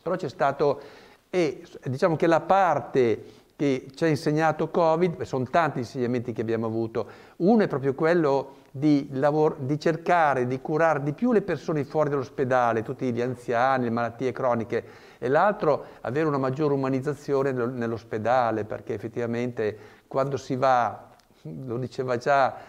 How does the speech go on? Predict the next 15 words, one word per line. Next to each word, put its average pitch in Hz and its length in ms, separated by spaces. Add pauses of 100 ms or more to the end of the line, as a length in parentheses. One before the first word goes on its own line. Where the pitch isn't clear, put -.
(200)
eh, 120 760
un 113 380
gra-, 131 260
un 120 380
giornalista 135 400
della 120 200
Stampa 131 460
tanti 127 280
anni 139 160
fa, 123 340 (320)
quando 135 280
uno 139 200
mette 131 260
il 120 160
pigiama 123 800